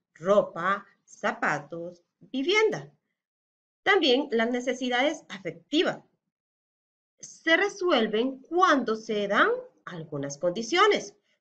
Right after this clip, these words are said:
como en una familia, que se da amor, o en una escuela,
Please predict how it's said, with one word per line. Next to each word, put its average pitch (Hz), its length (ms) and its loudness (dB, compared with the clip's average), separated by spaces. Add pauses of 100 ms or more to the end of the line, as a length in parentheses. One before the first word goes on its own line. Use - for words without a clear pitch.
(160)
como 415 320 2
en 226 180 4
una 208 200 0
familia, 269 580 0 (460)
que 160 180 -10
se 147 160 -16
da 127 200 -14
amor, 247 400 0 (380)
o 220 160 4
en 233 200 4
una 208 160 0
escuela, 285 500 0